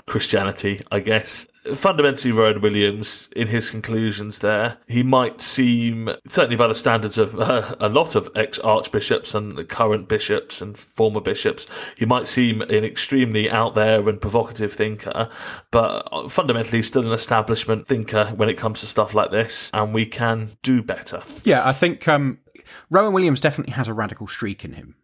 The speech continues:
Speaker 2: And I would be interested to know whether he's actually kind of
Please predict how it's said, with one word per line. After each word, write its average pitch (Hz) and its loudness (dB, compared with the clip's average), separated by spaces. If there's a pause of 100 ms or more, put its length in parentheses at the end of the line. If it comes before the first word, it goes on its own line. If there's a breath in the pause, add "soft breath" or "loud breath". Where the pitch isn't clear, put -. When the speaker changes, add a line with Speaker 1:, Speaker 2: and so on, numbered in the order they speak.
(100)
Speaker 2:
And 123 4
I 147 6
would 143 4
be 123 2
interested 120 -2
to - -2
know 110 4
whether 107 2
he's 110 0
actually 113 0
kind 110 -2
of 101 -4